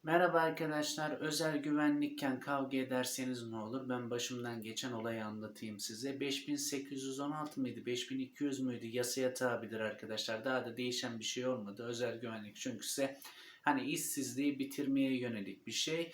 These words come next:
Sadece adı var, özel güvenlik, hiçbir yetkisi yok. İşte bekçi alımı yapıldı. Benim zamanımda koruma memuru alınacak diye bekletmiştik, ümitlenmiştik. Bir şey olmadı arkadaşlar.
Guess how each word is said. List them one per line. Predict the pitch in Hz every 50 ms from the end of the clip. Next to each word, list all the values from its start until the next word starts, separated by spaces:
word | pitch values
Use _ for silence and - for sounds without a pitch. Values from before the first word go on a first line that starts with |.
| - - - - _
Sadece | - - 202 180 139 117 123 143 139 143 139
adı | 135 131 127 123
var, | 117 117 113
özel | 123 135 131 123 131 127 120 110
güvenlik, | 107 113 117 117 127 139 143 139 143
hiçbir | - - - - 147
yetkisi | 131 127 127 131 127 123 - - 120 117 - - - 110
yok. | 117 123 123 -
İşte | - - - - 123 117 -
bekçi | 131 135 135 - - - 139
alımı | 123 120 113 113 110 110
yapıldı. | 110 104 95 - - 101 101 107 113 113
Benim | 117 120 117 113
zamanımda | 110 117 110 113 113 110 110 110 104 107 107
koruma | - 123 110 113 117 117 113
memuru | 113 113 110 107 107 107 107
alınacak | 107 104 104 104 107 104 101 104 101 - -
diye | - 107 107 -
bekletmiştik, | 101 - - - 107 - - 101 - - - 98 - 107
ümitlenmiştik. | 127 123 120 113 - - 107 101 95 95 98 - - - 165 160 - - - - - - - - - _
Bir | 131
şey | 123 - - 165 143
olmadı | 131 127 117 110 107 101 101
arkadaşlar. | 98 98 92 - 104 - 104 104 - - - 156 160 156